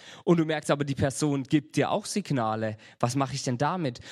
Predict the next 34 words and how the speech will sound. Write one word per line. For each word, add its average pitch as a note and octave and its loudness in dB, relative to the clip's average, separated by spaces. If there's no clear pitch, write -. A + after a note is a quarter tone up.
Und D3 4
auf C#3 0
einmal G3+ 0
geht D#3 -2
ein C#3 -2
richtig G#3+ -2
schwieriger E3+ 0
innerlicher D#3 0
Abwägungsprozess C3+ -2
hervor, D3+ -2
wo C3+ 2
sich C3 -4
Überlegungen, D#3 0
Überzeugungen D3 0
und C#3+ -2
verschiedene, D3+ -2
ähm, C#3+ 0
Gefühle F3+ 0
mischen F3+ -2
und D3 0
gegenüberstellen, E3 0
fast - -6
wie F3+ -2
in F3+ 2
uns E3 -4
miteinander C#3 0
diskutieren. D#3 -2
Und C#3+ 0
für D3 0
all D#3+ 0
das D3 -4
steht C#3 0
das C#3+ -4
Herz. A2+ -4